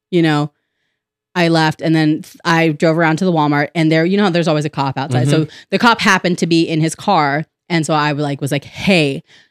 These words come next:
Speaker 1: just so you know, like, this literally just happened and they're still over there." And so he went over and I don't know whatever came of it. I don't know what happened,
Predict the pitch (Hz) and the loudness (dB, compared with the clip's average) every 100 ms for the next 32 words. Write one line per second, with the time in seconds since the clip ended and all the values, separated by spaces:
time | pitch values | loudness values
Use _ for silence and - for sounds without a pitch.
0 | _ - 190 - 220 196 175 160 147 147 | _ 0 0 2 0 2 2 2 2 2
1 | 170 202 208 175 160 - 147 196 - 175 | 4 2 2 -2 -2 -6 0 0 0 -10
2 | 151 170 180 233 220 190 165 143 185 151 | -8 -2 2 2 2 0 0 0 0 0
3 | - - - - 98 - - - _ _ | -2 -8 -10 -12 -14 -14 -16 -18 _ _
4 | _ 185 180 160 - - 196 180 156 143 | _ 0 2 2 -2 -2 0 0 0 -4
5 | 139 127 - 53 - - _ _ - 170 | -6 -12 -12 -18 -20 -20 _ _ -10 -6
6 | 165 127 165 160 151 147 151 147 147 147 | -4 -2 0 0 0 -2 -2 -2 -2 -2
7 | 143 139 139 143 269 311 294 277 - 160 | -2 -4 -6 -4 0 2 2 0 0 -2
8 | 151 139 135 226 214 226 | -2 -2 0 0 0 -2